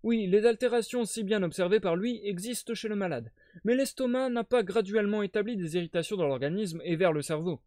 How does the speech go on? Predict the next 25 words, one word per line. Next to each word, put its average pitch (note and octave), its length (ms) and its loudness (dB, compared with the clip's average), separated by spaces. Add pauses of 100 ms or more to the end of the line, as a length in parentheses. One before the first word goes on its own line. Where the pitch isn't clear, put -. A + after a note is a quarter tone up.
(260)
comme F#3+ 200 2
une F3+ 100 0
fêlure G3 500 2
étend D#3+ 340 -2
autour D3+ 320 -2
d'elle F3 460 0
des D3+ 220 -2
rayons D#3+ 320 0
dans C3+ 100 -4
une D#3 160 0
vitre. - 380 -8 (520)
Il G#3 100 2
a A#3 60 6
fallu B3 260 4
un A#3 140 2
coup - 260 -4 (200)
pour C3+ 140 -10
trouer - 220 -4
le C#3 80 0
vitrail. A#2 500 -8 (440)
Ce - 120 -6
coup, B3+ 360 -2 (100)
qui B3+ 180 -4
l'a G#3+ 120 4
porté ? - 420 -8